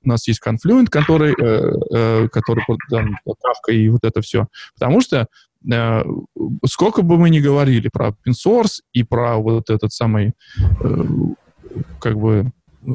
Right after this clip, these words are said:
худи, значочки, в-, футболочки, open source, это всё, конечно, хорошо, но кто-то должен к-, как бы за это платить, э, деньги. То есть единственная компания, которая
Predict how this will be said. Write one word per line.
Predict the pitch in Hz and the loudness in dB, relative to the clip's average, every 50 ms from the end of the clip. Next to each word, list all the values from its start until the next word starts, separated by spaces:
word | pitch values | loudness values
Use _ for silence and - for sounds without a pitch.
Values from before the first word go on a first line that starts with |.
| 123 | -2
худи, | 120 - - 170 160 127 135 135 127 113 | -2 2 2 2 2 4 2 2 2 2
значочки, | 107 110 120 120 127 - - 151 143 - - - 135 127 123 120 117 | 2 2 0 -2 0 0 0 -2 -2 -2 -2 0 2 2 2 2 2
в-, | 110 117 - - - 117 123 - 113 | 0 0 -2 -4 -2 0 0 0 0
футболочки, | - - 127 123 139 151 147 135 120 - - - 131 120 117 113 - 135 | 0 0 0 0 2 2 2 0 -2 -4 -4 -2 0 2 2 2 0 0
open | - - 120 - - 123 | -2 -2 -2 0 0 0
source, | - - 196 220 240 - - _ - - - - | 0 2 2 0 0 -2 -6 _ -20 -20 -12 -6
это | - 151 | -4 -2
всё, | 160 - 175 | -2 0 0
конечно, | 151 175 165 143 - | 2 2 2 2 2
хорошо, | - 143 139 135 - - - 147 - - _ | 0 0 0 0 -2 -4 -4 -6 -6 -8 _
но | - 135 117 | -4 -4 -4
кто-то | 117 - 165 180 175 156 123 | -2 0 -2 0 0 0 -2
должен | 117 127 131 139 123 107 107 | 0 0 0 2 0 0 -2
к-, | 117 117 | -4 -6
как | - 123 113 | -6 -6 -4
бы | 117 110 | -4 -2
за | 113 120 | -2 -2
это | 117 - 120 | -2 -4 -4
платить, | - 123 127 - - - 113 - - - | -4 -4 -4 -2 -2 -6 -8 -6 -4 -4
э, | - - - 98 98 98 - - | -2 -2 0 0 0 0 0 0
деньги. | - 117 113 - 113 - | 0 0 0 0 -2 -4
То | - - | -6 -8
есть | 113 - | -4 0
единственная | 135 139 170 202 - - 127 | 2 2 2 2 2 0 -2
компания, | - - 120 120 - 147 131 120 113 104 | -2 -2 -2 -2 0 0 0 0 0 0
которая | - 123 - 123 117 113 101 107 | -2 -4 -2 -2 0 0 -2 -4